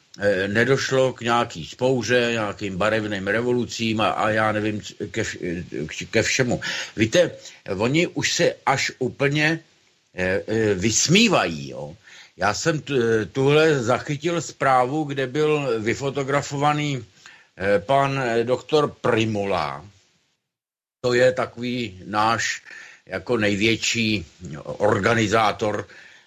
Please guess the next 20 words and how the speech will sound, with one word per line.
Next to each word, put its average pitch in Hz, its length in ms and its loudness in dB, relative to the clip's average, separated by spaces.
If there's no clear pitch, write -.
té, 113 60 -2
eh, 82 720 -2
pandemie 98 960 0
a, 98 120 0
a 82 240 -4
opatření 107 840 -4
proti 92 320 -6
pandemii. 92 840 -2
A 101 400 0
byl 110 220 -2
tam 170 200 0
vyfotografovaný 156 1080 0
v - 100 -6
takové 151 680 2
póze, 127 640 2
že 127 260 2
držel 147 800 2
za 127 240 2
ty 131 440 -2
šňůrky, 156 920 2